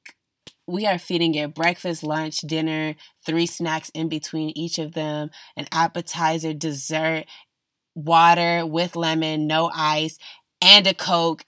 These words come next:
and a margarita. Like, we are feeding our self-serving bias. Gotcha, bad dude. So it makes sense <laughs> that that statistic is out there, that college-age women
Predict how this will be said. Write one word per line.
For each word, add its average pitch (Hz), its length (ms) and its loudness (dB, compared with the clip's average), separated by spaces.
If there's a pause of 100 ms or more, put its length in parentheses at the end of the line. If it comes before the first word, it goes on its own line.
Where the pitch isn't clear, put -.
and 185 220 4
a 180 60 2
margarita. 151 680 0
Like, 135 240 -6
we 180 260 -4
are 165 200 4
feeding 185 760 -2
our 151 160 -2
self-serving 151 600 -4
bias. 143 460 -6 (720)
Gotcha, - 540 -2
bad - 440 -12
dude. - 300 -18 (240)
So 175 580 2 (680)
it 214 100 2
makes 240 260 2
sense 185 480 2
<laughs> - 40 -20
that 180 880 0
that 160 260 0
statistic 165 560 -6
is 147 140 -8
out 156 220 -6
there, 165 180 -4
that 151 220 -8 (300)
college-age 156 560 0
women 147 600 -6